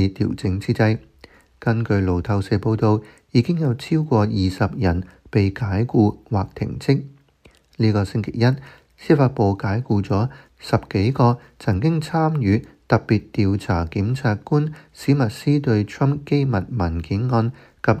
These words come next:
推翻二零二零大選案調查嘅檢察官。歐盟外交同安全事務高級代表卡拉斯星期三表示，歐盟可能會對任何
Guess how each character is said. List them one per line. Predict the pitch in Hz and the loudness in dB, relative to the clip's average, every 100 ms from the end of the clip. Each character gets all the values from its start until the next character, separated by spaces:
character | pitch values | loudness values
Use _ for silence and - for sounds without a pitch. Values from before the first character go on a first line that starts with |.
| - | -2
推 | - 156 | 0 2
翻 | 156 156 156 | 2 2 0
二 | 156 - _ | -2 -10 _
零 | 104 107 95 85 | 0 2 2 0
二 | 95 101 | -2 0
零 | 95 82 | 0 -2
大 | 80 104 92 | -4 -2 0
選 | 92 - 107 120 | -2 -2 -2 0
案 | 110 101 - | 0 0 -2
調 | 101 90 | 0 0
查 | 92 92 | 0 -4
嘅 | 98 - 90 | -6 -4 -4
檢 | 90 - 92 | -4 -6 -4
察 | - | -6
官。 | - 113 110 135 _ _ _ _ _ _ _ _ _ _ _ _ _ _ _ _ _ _ _ _ _ _ _ _ _ | 0 0 0 -4 _ _ _ _ _ _ _ _ _ _ _ _ _ _ _ _ _ _ _ _ _ _ _ _ _
歐 | 170 170 | 2 2
盟 | 139 85 85 | 2 0 0
外 | 95 98 | 2 0
交 | - 160 160 | 2 2 2
同 | 160 101 87 92 - | 0 -2 -2 -4 -2
安 | 147 151 | 0 0
全 | 135 90 80 | -2 -4 -4
事 | - 101 | -2 0
務 | 95 95 | 2 2
高 | 95 120 | 4 2
級 | 117 120 - | 4 0 -2
代 | - 92 90 | -2 0 2
表 | 101 95 135 - - | 2 2 2 -4 -20
卡 | - 151 | -4 0
拉 | 147 147 | 2 0
斯 | 139 - 139 | -2 -2 -2
星 | 135 131 | 0 -2
期 | 123 - | -2 -6
三 | - 117 107 | -4 -4 -2
表 | 98 98 | -2 -2
示， | - 117 120 - - _ - | 0 2 2 -4 -20 _ 0
歐 | 175 | 2
盟 | 170 117 87 | 2 0 -2
可 | - 113 | -2 -2
能 | 139 113 80 | 0 0 0
會 | 92 | -2
對 | 104 113 107 | 0 2 2
任 | 98 87 90 | 0 -2 -2
何 | 90 92 | 0 0